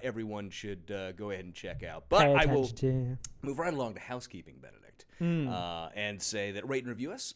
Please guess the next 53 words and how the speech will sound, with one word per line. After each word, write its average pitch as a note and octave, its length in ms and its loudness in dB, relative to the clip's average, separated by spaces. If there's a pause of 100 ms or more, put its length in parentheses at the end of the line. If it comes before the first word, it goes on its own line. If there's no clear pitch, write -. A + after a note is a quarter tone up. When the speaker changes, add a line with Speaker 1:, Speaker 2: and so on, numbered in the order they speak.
Speaker 1:
on A2 160 -2
the G2+ 120 -6
iTunes. D#3+ 720 -2
Uh, G2+ 240 -6
Speaker 2:
Yep. G#2+ 540 2
Speaker 1:
follow C#3 260 4
us C3+ 120 0
on C#3+ 60 10
Speaker 2:
Always. C#3+ 160 12
Speaker 1:
the D#3 40 12
social D3+ 160 2
medias C#4+ 420 -2
at G#2 220 -2
N A2 120 -4
Y G#2 100 -2
G G#2+ 120 -6
B G#2+ 120 -8
C A2 160 -6
Pod A#2 340 -4
and G#2 140 -6
at G#2 200 -10
N G#2+ 200 -6
Y G#2 140 -2
G G#2 180 -10
B G2+ 120 -10
C G2 220 -8
Ben A#2+ 320 -4
on F2 160 -6
Twitter. G4 380 2 (500)
Uh, A#3 460 12
Speaker 2:
Mm-hmm. - 360 -8
Speaker 1:
for A3+ 120 2
updates, C#4 520 8
just C#4 240 0
one A3+ 180 6
update, D3+ 460 6
and D3 160 0
that F3 160 6
is D3+ 100 0
that C#3+ 180 6
I C3+ 140 2
know D3 360 2
there C3 180 4
was B2 260 2
some A2+ 220 -2
hum D#3 500 0
and A#2 160 0
issues C3+ 260 0
with A2 120 -8
the A#2 100 -6
audio C3+ 460 6
last B2+ 360 4
week. B2 360 -2